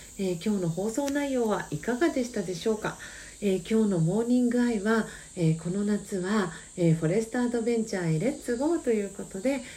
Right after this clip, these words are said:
お届けしました。そして後半マインドハピネスでは、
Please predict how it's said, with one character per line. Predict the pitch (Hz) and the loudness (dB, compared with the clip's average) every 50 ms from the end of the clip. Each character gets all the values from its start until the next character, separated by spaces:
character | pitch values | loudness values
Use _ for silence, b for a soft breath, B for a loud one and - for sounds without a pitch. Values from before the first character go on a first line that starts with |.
| B B | B B
お | - 175 | -10 -8
届 | 165 202 185 208 202 202 208 - | -6 -4 -2 -2 -2 -2 -4 -6
け | |
し | - - | -4 -2
ま | 220 269 311 | 2 2 2
し | 311 - | 2 2
た。 | 247 185 - B B B B B B B - | 0 -2 -4 B B B B B B B -6
そ | 220 | -6
し | 208 - | -6 -4
て | - - 247 247 226 - - - - | 0 2 4 4 4 2 -2 -6 -4
後 | - 202 202 | -2 -2 0
半 | 196 196 196 185 180 | 0 0 0 -2 -2
マ | 175 175 180 | -2 -2 -2
イ | 196 214 | 0 0
ン | 226 226 | 0 0
ド | 240 | 0
ハ | 240 247 240 | -2 -4 -4
ピ | 240 226 208 | -4 -4 -4
ネ | 196 196 | -4 -4
ス | - - 196 185 | -6 -6 -8 -6
で | 196 202 | -4 -4
は、 | 202 240 254 254 233 | 0 0 0 0 0